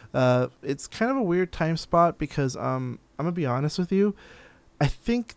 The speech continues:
the later half of the, the, the framing device takes place in the sixties or not. It's confusing. I don't know what part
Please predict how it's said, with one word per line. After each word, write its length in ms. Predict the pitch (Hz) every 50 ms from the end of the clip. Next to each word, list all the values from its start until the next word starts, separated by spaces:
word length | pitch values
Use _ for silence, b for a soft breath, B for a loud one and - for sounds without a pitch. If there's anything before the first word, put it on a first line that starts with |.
| _ -
the 120 | 147 131
later 400 | 123 117 113 110 110 123 147 175
half 380 | 180 - 208 202 202 - - -
of 80 | 208
the, 100 | 208 208 -
the, 200 | 180 180 180 170 - _
the 120 | - 180 180
framing 360 | - - - 139 165 196 214
device 380 | 196 226 214 - 208 214 202 -
takes 120 | - -
place 220 | - 226 208 -
in 60 | 214 214
the 60 | 220
sixties 640 | - - 233 214 - - - 214 214 214 202 196
or 320 | 190 170 170 165 165 160 - - _ _ _ _ _ _ _ _
not. 480 | - 151 147 160 175 196 214 220 214 - - B B B B B B B B B -
It's 180 | 190 190 -
confusing. 680 | - - 240 220 208 - 202 170 143 131 107 85 80 - _ _ _ _ _ _ _ _
I 180 | 139 160 185
don't 180 | 202 220 220 220
know 180 | 214 208 202 190
what 380 | 185 170 160 170 175 175 170 - _ - - - - _
part 500 | - - - - 165 170 165 151 139